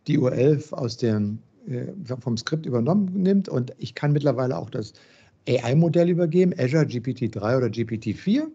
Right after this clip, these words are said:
Das kann ich vorher auch noch übergeben, womit ich jetzt quasi das aktuelle Video, was hier bearbeitet werden soll, äh, sozusagen transkribieren, äh, nicht transkribieren, sondern, äh,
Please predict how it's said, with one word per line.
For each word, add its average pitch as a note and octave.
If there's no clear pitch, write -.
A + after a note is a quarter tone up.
Das -
kann B2+
ich A2
vorher A#2+
auch F3
noch G3
übergeben, E3+
womit B2
ich -
jetzt -
quasi A2
das A2
aktuelle A2
Video, C3+
was B2+
hier C3
bearbeitet A#2
werden A#2
soll, A2+
äh, G2
sozusagen G#2
transkribieren, C3
äh, B2
nicht A#2+
transkribieren, A#2+
sondern, G#2
äh, G#2+